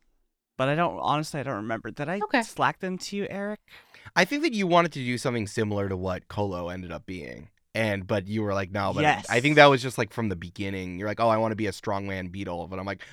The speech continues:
Speaker 3: "Oh, we have that."
Speaker 2: <laughs>
Speaker 3: Uh,
Speaker 2: Whoops,
Speaker 3: but,
Speaker 2: uh-oh.
Speaker 3: but I think that you were already, you were already trending towards Abel by then.
Speaker 1: Yeah, I
Speaker 3: Yeah.
Speaker 1: don't even think it's that we already had one. It was like, I think we were talking about, like, yeah, that's, you know,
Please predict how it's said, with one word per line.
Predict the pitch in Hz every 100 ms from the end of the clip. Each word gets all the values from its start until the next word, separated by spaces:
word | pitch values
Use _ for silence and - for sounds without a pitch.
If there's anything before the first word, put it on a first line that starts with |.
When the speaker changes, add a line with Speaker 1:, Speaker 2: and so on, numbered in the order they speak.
| -
Speaker 3:
"Oh, | 110 104
we | 101
have | 98 87
that." | 87 78 - - -
Speaker 2:
<laughs> | 175
Speaker 3:
Uh, | 101 104 92 90
Speaker 2:
Whoops, | 95
Speaker 3:
but, | 113 160 -
Speaker 2:
uh-oh. | 165 - -
Speaker 3:
but | 123 139
I | 131
think | 165
that | 151
you | 151
were | 147 139
already, | 139 135 123
you | 123 170
were | 208
already | 170 175 151
trending | - 123 120 101
towards | 101 95
Abel | 98 98 87 87
by | 80
then. | 78 71 - - _
Speaker 1:
Yeah, | 165 151 110
I |
Speaker 3:
Yeah. | 151
Speaker 1:
don't | 220
even | 208
think | 175 160
it's | 135
that | 135
we | 120 131
already | 120 110
had | 127 123
one. | 107 110
It | 107
was | 113
like, | 104 95 - - _ _ _ _ _ _ -
I | 151
think | 170 151
we |
were | 143
talking | 139 127
about, | 127
like, | 120 139
yeah, | 120
that's, | 120 185 - - -
you | 185
know, | 131 110